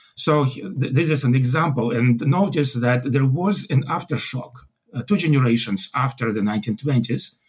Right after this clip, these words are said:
uh, in the late nineteen sixties and during the nineteen seventies, there was an aftershock. But because the structural conditions were, were,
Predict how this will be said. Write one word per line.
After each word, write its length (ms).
uh, 260
in 140
the 120
late 260
nineteen 260
sixties 560
and 140
during 260
the 80
nineteen 360
seventies, 580
there 200
was 240
an 140
aftershock. 720
But 160
because 440
the 280
structural 520
conditions 800
were, 320
were, 400